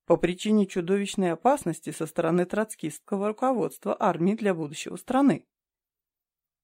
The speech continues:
Советский Союз принялся избавляться от палачей и карателей в военной форме, потому что Сталин начинал понимать,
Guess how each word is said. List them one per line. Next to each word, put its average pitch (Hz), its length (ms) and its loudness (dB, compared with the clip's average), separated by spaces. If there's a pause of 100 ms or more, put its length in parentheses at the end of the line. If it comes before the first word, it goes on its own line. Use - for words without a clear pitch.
(160)
Советский 175 640 4
Союз 262 400 -2 (360)
принялся 254 580 4
избавляться 240 640 2
от 151 140 -2
палачей 165 460 2
и - 20 -2
карателей 208 580 0
в 147 80 -4
военной 160 420 2
форме, 170 480 -4 (800)
потому 254 460 0
что 196 240 -4
Сталин 175 500 2
начинал 190 420 0
понимать, 208 640 -2